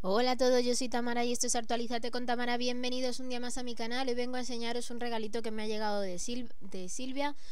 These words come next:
Son paquetes del bazar y creo que de Teddy. Bueno, me ha mandado estas hojitas en foam adhesivo. También me ha mandado este colgante que me parece súper chulo para colgar de un lateral o incluso de mi bolso o utilizar como llavero. Me encanta y es blandito, con lo cual,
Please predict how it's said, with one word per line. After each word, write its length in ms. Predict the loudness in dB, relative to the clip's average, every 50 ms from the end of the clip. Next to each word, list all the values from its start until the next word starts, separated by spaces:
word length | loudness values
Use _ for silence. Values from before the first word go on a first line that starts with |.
| -2 -2
Son 200 | 0 0 0 0
paquetes 380 | 0 0 0 0 0 0 0
del 140 | 0 0 0
bazar 460 | 0 0 0 0 0 0 0 0 0 0
y 140 | 0 0 0
creo 260 | 0 0 0 0 0
que 140 | 0 0 0
de 120 | 0 0
Teddy. 340 | 0 0 0 0 0 0 0
Bueno, 220 | 0 0 -2 -2
me 120 | -2 -2 0
ha 20 |
mandado 360 | 0 0 0 0 0 0 0
estas 280 | 0 0 0 0 0 0
hojitas 460 | 0 0 0 0 0 0 0 0 -2
en 240 | -2 -2 -2 -2 -2
foam 240 | 0 0 0 0 -2
adhesivo. 580 | -2 -2 -2 -2 -2 -2 0 0 0 0 0 0 -2 -2 -2 -2 -2 -2 0
También 260 | 0 0 0 0 -2
me 60 | -2
ha 60 | -2
mandado 320 | -2 -2 -2 0 0 0 0
este 220 | -2 -2 -2 -2
colgante 500 | -2 -2 -2 -2 -2 -2 -2 -2 -2 -2
que 100 | -2 -2
me 100 | -2 -2
parece 360 | -2 -2 -2 -2 -2 -2 -2
súper 320 | -2 -2 -2 -2 -2 -2 -2
chulo 260 | -2 -2 -2 -2 -2
para 240 | -2 -2 -2 -2 -2
colgar 400 | -2 -2 -2 -2 -2 -2 -2 -2
de 80 | -2
un 80 | -2 -2
lateral 480 | -2 -2 -2 -2 -2 -2 -2 -2 -2 -2
o 20 |
incluso 360 | -2 -2 -2 -2 -2 -2 -2
de 100 | -2 -2
mi 160 | -2 -2 -2
bolso 420 | -2 -2 -2 -2 -2 -2 -2 -2 0
o 80 | 0
utilizar 520 | 0 0 0 -2 -2 -2 -2 -2 -2 -2 -2
como 200 | -2 -2 -2 -2
llavero. 440 | -2 -2 -2 -2 -2 -2 -2 -2 -2 -2 -2 -2 -2 -2 -2
Me 100 | -2 -2
encanta 380 | -2 -2 -2 -2 -2 0 0 0
y 100 | 0 0
es 80 | 0
blandito, 560 | -2 -2 0 0 0 0 0 0 0 0 0
con 140 | 0 0 0
lo 100 | 0 0
cual, 320 | 0 0 0 0 0 0